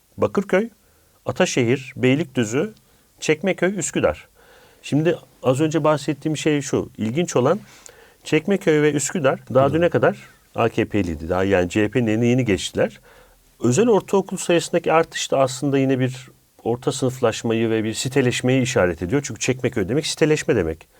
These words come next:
Speaker 1: Çekmeköy dediğimiz ilçe kısa süre öncesine kadar İstanbul'un çeper ilçesiydi.
Speaker 2: Evet.
Speaker 1: Şimdi yarı çeper gibi oldu.
Speaker 2: Hatta yakın zamana kadar ilçe bile değildi.
Speaker 1: Ya şey, Hababam sınıfının meşhur bir
Speaker 2: Tabii,
Speaker 1: filminde
Speaker 2: Çekmeköy'de
Speaker 1: Çekmeköy'ü,
Speaker 2: Ahmet.
Speaker 1: Çekmeköy'ü ilkokuluna,
Speaker 2: <laughs> Evet.
Speaker 1: e, atanan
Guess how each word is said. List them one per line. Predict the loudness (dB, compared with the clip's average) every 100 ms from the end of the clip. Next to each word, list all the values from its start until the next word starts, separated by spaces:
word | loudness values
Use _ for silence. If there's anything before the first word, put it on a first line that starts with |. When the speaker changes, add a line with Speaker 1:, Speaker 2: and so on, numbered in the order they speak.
| -20 -20 -14
Speaker 1:
Çekmeköy | -8 -4 -2 0 0
dediğimiz | 2 0 0
ilçe | -2 -2 -2 -2 -8
kısa | -8 -4
süre | -2 0
öncesine | -2 -2 -4 -2
kadar | 0
İstanbul'un | -2 -2 -2 0
çeper | -2 -2 2 2
ilçesiydi. | 0 -4 -8 -6 -8
Speaker 2:
Evet. | -12 -18 -20 _ _ _ _ _ _
Speaker 1:
Şimdi | -8 -4 2
yarı | 2 2
çeper | -2 2 0
gibi | 0 -6
oldu. | -6 -4 -4 -4 -6
Speaker 2:
Hatta | -4 0 0
yakın | 2 2
zamana | 2 0
kadar | 0 2
ilçe | 2 2
bile | 0 -4
değildi. | -10 -8 -10 -12 _ _ _ -4
Speaker 1:
Ya | 2 2 2
şey, | 0 0
Hababam | 2 2 2 0
sınıfının | 0 -2 -2 -2 0
meşhur | 0 -2 -4
bir | 0
Speaker 2:
Tabii, | 4
Speaker 1:
filminde | 4 4
Speaker 2:
Çekmeköy'de | 2 2 2 2 2
Speaker 1:
Çekmeköy'ü, | 4 4
Speaker 2:
Ahmet. | 4 4 2 2 -4 -4
Speaker 1:
Çekmeköy'ü | 0 2 2 0 4 4 4
ilkokuluna, | 2 0 0 -2 0 4 4 4
Speaker 2:
<laughs> | -2 -8 -10 -6
Evet. | 0 2 4
Speaker 1:
e, |
atanan | 2 2 2 2